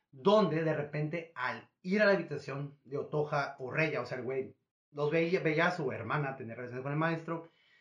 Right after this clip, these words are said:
y el güey decía, "Ni madres", no, o sea, el güey no interrumpía, o sea, volvía en trance y decía, en este caso él dijo, "Voy a, a la habitación de Otoja y Reya". O, la Otoja, pero estaba Reya, ¿no?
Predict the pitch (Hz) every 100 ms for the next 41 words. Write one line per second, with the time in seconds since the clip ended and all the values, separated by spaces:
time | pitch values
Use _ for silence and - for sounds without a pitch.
0 | _ - 143 143 143 147 147 120 - _
1 | _ 151 156 214 208 175 - - _ 156
2 | 156 170 175 170 165 180 220 226 269 302
3 | 311 233 - 247 220 180 - - _ 170
4 | 165 196 196 311 330 269 269 269 240 -
5 | 190 170 - _ _ _ _ _ - 156
6 | 156 226 226 190 196 170 160 151 147 127
7 | 147 160 160 143 131 131 127 113 120 127
8 | 135 120 - _ _ _ _ _ 143 -
9 | 143 139 135 147 135 - _ _ _ _
10 | _ _ _ - 143 151 156 156 147 196
11 | 196 180 123 - 117 117 120 117 151 160